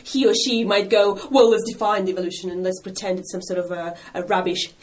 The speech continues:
theory that never was proven, whatever, to work." And we, we know that it's not right. Um, so we need to be careful of that, and we need to make sure that definitions that used by our opponents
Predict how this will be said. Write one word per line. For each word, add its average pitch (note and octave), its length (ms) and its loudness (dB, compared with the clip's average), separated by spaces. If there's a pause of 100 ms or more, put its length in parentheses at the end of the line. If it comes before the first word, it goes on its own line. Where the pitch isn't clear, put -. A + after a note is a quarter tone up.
theory F3 440 0
that F3+ 180 -4
never F3+ 200 -4
was E3 220 -8
proven, E3 380 -6
whatever, D#3+ 340 -8
to G3+ 80 -6
work." - 440 -8
And E3+ 200 -10
we, E3+ 80 -6
we E3 180 -8
know E3+ 160 -10
that D#3+ 160 -12
it's D#3 180 -10
not - 140 -16
right. E3 240 -14 (540)
Um, F#3+ 600 2 (140)
so G#3+ 400 4
we G#3+ 140 -2
need C4 200 0
to F#3 80 -4
be G3 80 -4
careful G3+ 360 -4
of F#3+ 100 0
that, F#3+ 340 0
and F#3 260 0
we G3 160 0
need G3+ 240 -2 (120)
to G3 240 0 (200)
make A3 320 4
sure G#3+ 320 4
that F#3 80 -4
definitions A3+ 760 0
that F#3 260 0
used G#3+ 420 -4
by F#3 180 2
our F3 180 0
opponents A3 640 0